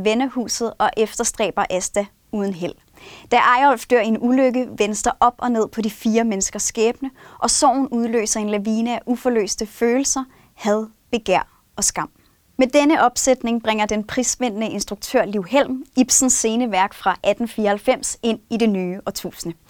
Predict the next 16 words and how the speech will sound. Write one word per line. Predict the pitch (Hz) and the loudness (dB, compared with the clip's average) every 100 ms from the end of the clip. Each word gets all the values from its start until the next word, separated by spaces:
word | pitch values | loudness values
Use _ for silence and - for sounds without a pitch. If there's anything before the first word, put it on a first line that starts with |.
| - - - - - | -20 -20 -20 -8 -2
På | |
scenen | 233 269 262 285 | 2 4 4 4
ses | 277 262 220 | 2 0 0
en | 233 | -2
stærk | - 214 214 220 | 0 2 2 0
duo | 233 233 | -2 0
bestående | 247 214 - 208 185 185 | -2 -4 0 0 0 -4
af | - 175 | -4 -4
Jens | 170 180 | -4 -6
Albinus | 185 240 240 269 - - | -4 0 2 2 0 -2
og | 208 | -2
Signe | - 226 220 240 190 | 0 2 0 -2 -6
Egholm | 185 185 - | -6 -6 0
Olsen | 285 254 - 277 | 0 0 -2 -2
som | - 247 | -2 -2
ægteparret | 208 208 220 214 190 | -2 -2 -4 0 0